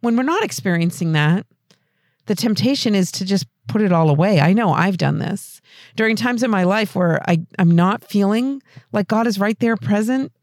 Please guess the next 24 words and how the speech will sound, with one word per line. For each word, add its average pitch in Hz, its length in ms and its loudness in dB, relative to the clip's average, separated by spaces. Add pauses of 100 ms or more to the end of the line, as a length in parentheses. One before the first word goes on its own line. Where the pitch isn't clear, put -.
(280)
where 185 100 0
it's 180 120 -2
not 208 220 -2
immediately, 208 540 0
a-, 185 120 -2 (100)
a-, 175 200 -2
I'm 185 120 0
not 208 160 0
immediately 202 420 0
aware 170 320 2
of 214 100 -2
it, 254 200 -4 (920)
it's 208 140 -4
tempting 262 320 -2
to 175 80 0
say, 190 300 0 (300)
"Well, 190 140 0
why 190 180 2
would 214 100 0
I 202 100 0
bother 185 320 0
praying 196 340 0
right 147 220 -2
now? 156 300 -2